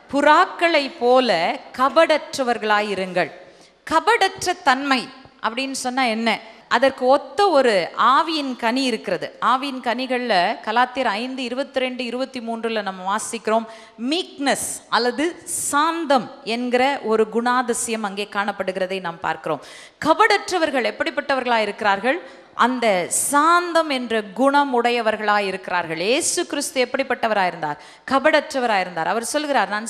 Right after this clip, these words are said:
சாந்தமும் மனத்தாழ்மையும் உள்ளவனா இருக்கிறேன்." Meekness is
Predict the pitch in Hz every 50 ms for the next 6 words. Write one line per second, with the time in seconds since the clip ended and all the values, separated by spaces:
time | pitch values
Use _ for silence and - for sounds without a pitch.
0 | - - - 302 285 302 320 339 349 349 320 302 294 285 262 226 220 240 269 302
1 | 320 311 - - 311 294 285 277 277 277 277 277 269 247 247 247 247 247 240 233
2 | 240 226 214 202 196 196 - 175 147 - - - - - - - - - 214 233
3 | 277 339 381 - - - 311 349 339 339 - - 254 254